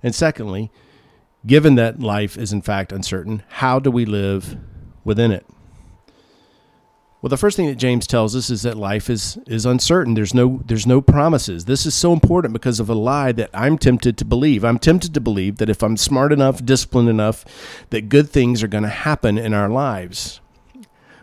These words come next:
We live under the illusion that we are in control of our lives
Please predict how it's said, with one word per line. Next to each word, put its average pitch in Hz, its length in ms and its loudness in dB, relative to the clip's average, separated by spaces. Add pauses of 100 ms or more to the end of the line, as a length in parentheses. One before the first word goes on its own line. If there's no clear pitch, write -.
We 127 100 4
live 143 420 4
under 123 280 2
the 110 160 -2
illusion 117 960 2
that 110 200 -4
we 139 280 2
are 123 180 2
in 117 300 0
control 151 680 2
of 92 140 -2
our 82 180 -4
lives 95 560 -6